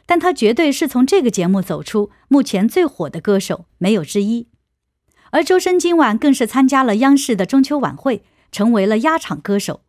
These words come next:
这足够可以看出他目前的成就。虽然今年央视中秋晚会和中国好声音中秋晚会都是录播节目，但他以前没有出席参加颁奖典礼，只有郭密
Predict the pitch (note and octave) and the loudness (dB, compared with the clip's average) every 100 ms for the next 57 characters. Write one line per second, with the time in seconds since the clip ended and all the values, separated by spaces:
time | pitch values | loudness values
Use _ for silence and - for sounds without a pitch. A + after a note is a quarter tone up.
0 | _ _ _ _ - G4 C4+ D4+ F#4+ C4 | _ _ _ _ -2 0 0 2 0 0
1 | C4 G#3 A3+ G#3 - G#3+ G#3+ A#3 B3 F#3+ | 0 0 -2 -4 -2 -4 0 2 2 0
2 | E3+ F3+ F#3 F3+ D3+ G3+ - _ _ _ | -4 -6 -6 -8 -4 -6 -6 _ _ _
3 | _ _ _ _ - F4 D#4 D#4 F4 C4+ | _ _ _ _ 0 2 4 2 2 4
4 | A#3 B3 D4+ D#4+ A3 C#4 C4+ D4 G#3+ D3+ | 4 4 2 2 0 2 2 0 -2 -4
5 | - A3 - _ - A#3 A#3 E4 E4+ C#4 | -4 -4 -6 _ -2 -2 0 0 0 0
6 | - D3 - D4 E4 D#4+ B3+ A#3+ A#3 G#3 | -2 -6 2 2 4 2 0 0 0 -2
7 | D3 - F#3+ E3+ C4+ - C#4 E4 D#3 D#3+ | -4 -4 -4 -2 -2 0 0 0 -2 -6
8 | D3+ D3+ D#3+ - _ _ _ _ _ F#4 | -6 -6 -8 -10 _ _ _ _ _ -2
9 | F4 F#4+ B3 - A3 A#3+ C#4 D#4+ G#3 B3 | 0 0 -2 -2 2 2 2 2 0 -2
10 | B3 G3 G3 A3 A3 A3 A#3+ A#3+ G#3 G#3+ | -2 -4 -2 -2 0 0 0 0 0 -2
11 | E3+ A3 D#3 _ _ _ - D4+ G#3 D4 | -2 -2 -4 _ _ _ 0 2 2 2
12 | D4 C#4+ | 4 4